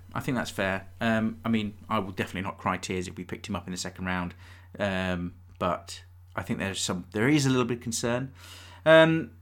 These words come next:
just, just adding a couple more names in the free agent, uh, in the, in the draft.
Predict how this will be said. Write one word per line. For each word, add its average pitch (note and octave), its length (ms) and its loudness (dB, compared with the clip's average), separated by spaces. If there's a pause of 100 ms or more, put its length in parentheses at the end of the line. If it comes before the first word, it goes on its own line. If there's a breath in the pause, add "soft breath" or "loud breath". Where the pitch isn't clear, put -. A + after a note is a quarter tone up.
just, - 260 -6
just F#3 180 2
adding E3+ 160 6
a D3+ 40 2
couple D#3 380 -2
more C#3+ 160 0
names B2 340 2
in A2+ 280 0
the A2 60 -2
free A2 180 -4
agent, G2+ 560 -8
uh, F2 80 -4
in A#2 180 2
the, G#2+ 260 -2
in G#2+ 60 -4
the G#2 60 -4
draft. G#2+ 500 0